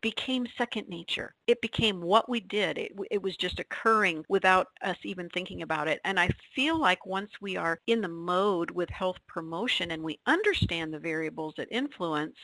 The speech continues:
these are often models that we just begin to practice, uh, without even realize that we're doing so. And it's a good thing because it really does provide an excellent framework for practice. You know, it's important for us to remember, though, that when we think about those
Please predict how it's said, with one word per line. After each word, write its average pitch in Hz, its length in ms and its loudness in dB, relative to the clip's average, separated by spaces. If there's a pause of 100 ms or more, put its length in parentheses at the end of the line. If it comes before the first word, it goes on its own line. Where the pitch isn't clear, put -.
(280)
these 285 200 2
are - 220 2
often 196 420 -2
models 175 520 -2
that - 180 2 (240)
we 180 480 -8 (100)
just - 320 2
begin 175 340 -6
to 170 100 -6
practice, 185 520 0 (600)
uh, 175 220 -2
without 208 340 8
even 185 220 -4
realize 175 480 0
that 156 80 -4
we're 160 120 -8
doing 160 300 -6
so. 147 220 -2
And 311 80 6
it's 320 100 -2
a - 40 -8
good - 200 4
thing 151 160 0
because 202 300 0
it 196 80 0
really 214 200 4
does 185 280 2
provide 170 560 2
an 180 180 -6
excellent 180 520 -2 (140)
framework 175 640 -2 (420)
for 165 120 -2
practice. - 680 -6 (840)
You 285 180 6
know, 247 340 6
it's 254 160 4
important 269 400 4
for 240 100 8
us 220 140 4
to 214 100 0
remember, 196 400 2
though, 170 200 2
that 160 180 0
when 170 120 -4
we 156 100 -4
think 453 260 0
about 196 260 2
those 139 220 0